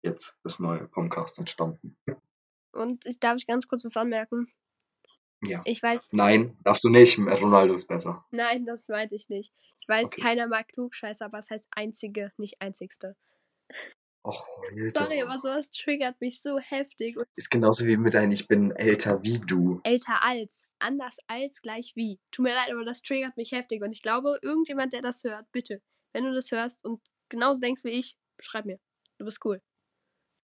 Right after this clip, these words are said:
Speaker 1: Ja, ist genauso wie mit eurem, ähm, "Vergiss und nicht vergess".
Speaker 2: Ja, der Imperativ wird mit I gebildet. <laughs> Ey, ich bin
Speaker 1: Oh, das
Speaker 2: so
Speaker 1: ist schön.
Speaker 2: scheiß Klugscheißer.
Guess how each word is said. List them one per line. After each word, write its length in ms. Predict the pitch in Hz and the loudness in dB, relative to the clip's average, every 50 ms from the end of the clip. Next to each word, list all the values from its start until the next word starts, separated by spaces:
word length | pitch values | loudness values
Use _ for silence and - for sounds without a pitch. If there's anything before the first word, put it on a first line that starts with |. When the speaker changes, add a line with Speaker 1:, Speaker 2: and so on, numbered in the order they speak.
| _ _ _ _ _ - | _ _ _ _ _ -2
Speaker 1:
Ja, 100 | 104 101 | -2 -2
ist 100 | 101 - | 0 2
genauso 320 | - 104 110 113 113 120 | 4 4 4 4 4 4
wie 40 | 120 | 4
mit 140 | 117 110 98 | 4 4 4
eurem, 220 | 98 101 98 98 87 | 4 4 4 4 4
ähm, 180 | 101 104 101 | 4 2 2
"Vergiss 640 | - - - 98 90 - - - 123 135 131 - - | 0 -2 0 0 0 -2 0 0 2 2 2 0 0
und 120 | 107 104 | 0 0
nicht 180 | 92 87 - - | 0 -2 -4 -4
vergess". 560 | - 202 185 180 - 196 180 180 180 - - - 226 | -2 -2 -4 -2 -2 -2 -4 -4 -6 -10 -10 -6 -4
Speaker 2:
Ja, 180 | 233 247 262 | -4 -4 -2
der 140 | 262 269 - 269 | -2 -4 -2 -2
Imperativ 560 | 269 262 262 269 - 262 262 - 285 262 - | -2 -4 -4 -4 -6 -6 -4 -4 -4 -4 -4
wird 140 | 269 262 - | -6 -2 -2
mit 180 | 302 294 - | -2 -2 -2
I 60 | - 415 480 440 | -6 -12 -2 0
gebildet. 640 | 339 285 247 - 208 226 226 233 233 226 226 226 - - - _ _ _ _ _ _ | 0 0 2 0 -4 -4 -4 -4 -4 -6 -6 -10 -14 -18 -18 _ _ _ _ _ _
<laughs> 260 | - - - - - - | -20 -20 -20 -20 -10 -6
Ey, 160 | - 220 233 | -4 -2 -2
ich 140 | 226 - - | -2 -4 -6
bin 80 | - - | -8 -8
Speaker 1:
Oh, 40 | - | -6
das 80 | 120 - | -4 -4
Speaker 2:
so 160 | - 262 131 | -2 -2 0
Speaker 1:
ist 120 | 135 - | 2 2
schön. 280 | - - 254 269 269 269 | 2 4 2 2 2 2
Speaker 2:
scheiß 400 | 262 - 247 254 262 254 - - | 2 2 2 0 -2 -6 -6 -4
Klugscheißer. 840 | - 262 254 247 240 - - - 208 202 226 - - 220 220 247 | -2 -2 -2 -2 -4 -6 -4 -2 -2 -2 -4 -4 -2 -2 -2 -4